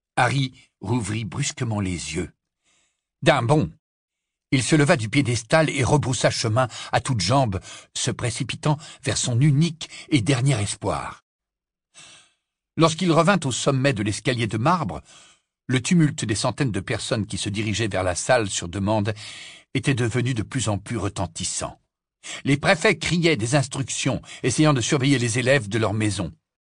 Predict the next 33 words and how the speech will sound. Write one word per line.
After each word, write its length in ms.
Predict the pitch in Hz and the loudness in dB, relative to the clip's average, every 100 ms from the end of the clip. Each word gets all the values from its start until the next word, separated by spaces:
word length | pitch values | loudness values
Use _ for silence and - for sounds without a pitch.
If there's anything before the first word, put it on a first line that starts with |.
| - | 0
On 60 | |
se 240 | 160 - 190 | 0 2 0
poussait, 640 | 160 185 214 - 165 87 - - - | 0 0 -2 2 0 0 -8 -20 -6
on 80 | - | 0
se 140 | 170 190 | 4 4
bousculait. 580 | 180 - 190 151 104 - - - - | 2 0 2 2 0 -4 -18 -20 2
Harry 380 | 180 170 175 | 2 4 2
vit 180 | 110 135 | 2 -2
Zacharias 640 | 110 160 156 139 139 - - | 0 0 2 0 0 -2 -2
Smith 340 | 160 180 - - - | 2 2 -2 -12 -4
écarter 380 | - 160 147 160 | 2 2 2 2
brusquement 460 | 147 170 - 165 139 | 2 2 2 2 4
des 180 | 131 135 | 2 2
élèves 180 | 139 | 2
de 80 | 110 | 0
première 320 | 120 160 143 | 0 2 4
année 280 | 127 120 143 - - | 4 2 0 -2 -6
pour 120 | - | -2
se 100 | - | -2
placer 320 | 139 139 - 156 | 2 2 2 0
en 140 | 127 | 0
tête 320 | 117 156 - | 2 0 0
de 160 | 98 123 | -2 0
la 100 | 101 | 0
file. 400 | - 78 69 69 _ _ _ _ _ - - | -4 -8 -8 -16 _ _ _ _ _ -8 2
Parmi 220 | 170 214 | 4 6
les 100 | 160 | 2
plus 160 | 185 | 4
jeunes, 340 | 170 202 208 190 - - | 4 4 4 0 -4 -18
certains 440 | - - 165 208 202 | 0 0 4 2 2
étaient 320 | - 151 208 160 | 0 2 2 4
en 120 | 147 | 4
larmes, 360 | 131 117 101 | 4 4 2